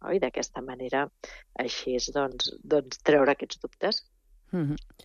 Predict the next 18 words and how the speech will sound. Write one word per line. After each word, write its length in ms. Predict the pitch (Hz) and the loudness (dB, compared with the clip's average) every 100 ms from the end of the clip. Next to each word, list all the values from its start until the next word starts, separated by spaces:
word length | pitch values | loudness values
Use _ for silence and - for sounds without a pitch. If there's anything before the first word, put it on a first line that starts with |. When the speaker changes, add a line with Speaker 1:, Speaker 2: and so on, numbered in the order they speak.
| - - - - | -20 -20 -12 0
Speaker 2:
Em, 640 | 196 185 185 175 160 143 113 - | 2 4 4 4 4 2 2 0
parlàvem 380 | 151 143 160 180 | 2 4 4 4
d'aquest 400 | 170 156 143 151 | 4 2 2 2
llibre, 280 | 147 156 214 | 2 2 2
però 160 | 190 143 | 0 0
també 520 | 143 131 135 139 139 | 0 2 2 0 0
ho 100 | 151 | 0
han 80 | 143 | 0
dit 160 | 143 131 | -2 -2
al 220 | 131 131 | -2 -2
principi, 560 | 139 135 - 131 - | 0 0 0 -2 0
el 400 | 185 175 135 113 117 | 2 2 2 0 -2
passat 240 | 135 131 | -2 -2
mes 180 | 131 127 | 0 -2
de, 280 | 135 135 123 | -2 -2 0
de 140 | 143 | 0
maig 260 | 139 139 139 | 0 0 -2
estrenaves 760 | 139 143 135 135 143 143 - | -2 -2 0 0 2 0 -2